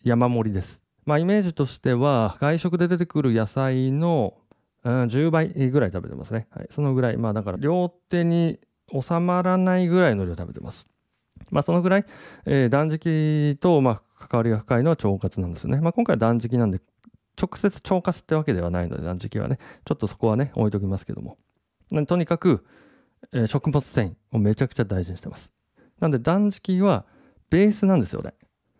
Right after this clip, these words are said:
体の通り道、栄養の吸収の通り道、ここを整備してあげる。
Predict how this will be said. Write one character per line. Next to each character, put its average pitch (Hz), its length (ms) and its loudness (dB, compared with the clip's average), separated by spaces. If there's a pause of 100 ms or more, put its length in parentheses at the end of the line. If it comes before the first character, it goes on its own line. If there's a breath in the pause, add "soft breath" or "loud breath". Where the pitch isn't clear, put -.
(140)
体 170 320 2
の 156 120 0
通 185 380 0
り 165 240 2
道、 - 200 -2 (560)
栄 175 180 2
養 175 160 4
の 165 100 2
吸 175 280 0
収 170 300 2
の 160 100 2
通 156 200 0
り 139 180 4
道、 - 20 -12 (420)
こ - 140 -8
こ 202 220 4
を 127 120 0 (340 soft breath)
整 - 200 2
備 139 120 2
し - 60 -8
て - 80 -16
あ - 60 -16
げ - 80 -20
る。 - 60 -20